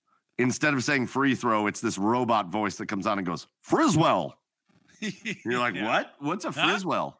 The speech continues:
Speaker 2: What?
Speaker 1: Mm-hmm. Yeah, yeah, yeah.
Speaker 2: Uh,
Speaker 1: And, and every time somebody dunks the ball, it turns into a silver man, a silver man that just does a reverse dunk. And I don't understand why that was a thing. So, yeah, great call on double dribble. Chad,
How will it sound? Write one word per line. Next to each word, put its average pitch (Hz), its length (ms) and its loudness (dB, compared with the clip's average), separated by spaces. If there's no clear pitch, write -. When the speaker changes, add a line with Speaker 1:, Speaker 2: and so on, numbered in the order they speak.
Speaker 2:
What? 262 120 -6
Speaker 1:
Mm-hmm. 98 200 -8
Yeah, 87 220 -8
yeah, 135 80 -10
yeah. 104 300 -2
Speaker 2:
Uh, 113 100 -14
Speaker 1:
And, 120 220 0
and 131 120 0
every 147 160 0
time 165 180 2
somebody 143 320 0
dunks 127 380 0
the 113 100 -2
ball, 117 220 2
it 90 80 -6
turns 120 260 -2
into 110 240 0
a 95 60 0
silver 107 600 -2
man, 82 460 -2
a 110 60 -4
silver 123 580 -2
man 101 300 2
that 98 100 -4
just 107 240 -4
does 110 180 -2
a 110 60 -2
reverse 101 480 -2
dunk. 95 440 -4
And 120 160 2
I 117 100 4
don't 113 220 0
understand 101 480 -2
why 92 140 0
that 87 160 -2
was 78 120 -12
a 82 60 -10
thing. 64 240 -12
So, 82 320 -8
yeah, 107 180 2
great 113 300 -4
call 104 200 -2
on 87 300 -4
double 87 200 -4
dribble. 71 260 -10
Chad, 143 360 2